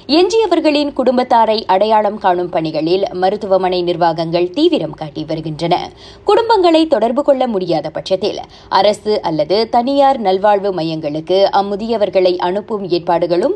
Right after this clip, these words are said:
செய்யப்பட்டு வருவதாக அவ்வமைச்சு கூறியிருக்கிறது. கிளாந்தஞ்சேரியில் உறைந்த கோழியை கடத்த முயன்ற லாரி ஓட்டுநர் சுங்கத்துறையிடம் பிடிபட்டுள்ளார்.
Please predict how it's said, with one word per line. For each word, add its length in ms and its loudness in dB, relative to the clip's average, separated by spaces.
செய்யப்பட்டு 520 2
வருவதாக 460 -2
அவ்வமைச்சு 460 -2
கூறியிருக்கிறது. 840 -4
கிளாந்தஞ்சேரியில் 880 2
உறைந்த 260 4
கோழியை 380 -2
கடத்த 340 0
முயன்ற 380 0
லாரி 240 2
ஓட்டுநர் 380 -2
சுங்கத்துறையிடம் 800 -2
பிடிபட்டுள்ளார். 720 -2